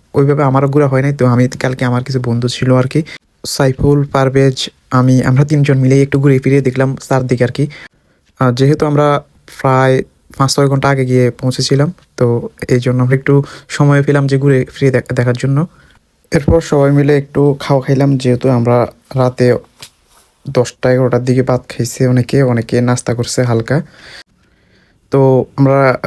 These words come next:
হালকা নাস্তা খাওয়ার পর একটু সবাই মিলে আড্ডা দিলাম অনেকক্ষণ, আহ, অনেক কথাবার্তাই বললাম। শান্ত থেকে বিদায় নিলাম, শান্তর সাথে হয়তো বা আবার তিন বছর, চার বছর,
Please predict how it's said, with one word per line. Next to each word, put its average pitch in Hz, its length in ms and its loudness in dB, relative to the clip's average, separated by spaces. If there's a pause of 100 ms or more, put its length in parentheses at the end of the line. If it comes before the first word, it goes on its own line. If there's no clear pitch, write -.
হালকা 131 260 -2
নাস্তা 139 220 0
খাওয়ার 127 240 0
পর 139 160 0
একটু 131 420 -2 (280)
সবাই 127 220 2
মিলে 131 140 0
আড্ডা 123 220 0
দিলাম 123 220 0
অনেকক্ষণ, 127 420 0 (440)
আহ, 113 220 0
অনেক 127 180 0
কথাবার্তাই 127 560 -2
বললাম। 127 300 0
শান্ত 127 240 -4
থেকে 131 260 0
বিদায় 131 240 2
নিলাম, 123 300 0 (180)
শান্তর 120 300 -4
সাথে - 420 -4 (360)
হয়তো 120 280 0
বা 127 140 0
আবার 120 180 0 (500)
তিন 135 160 2
বছর, 127 240 -2
চার 123 200 -2
বছর, 127 200 -2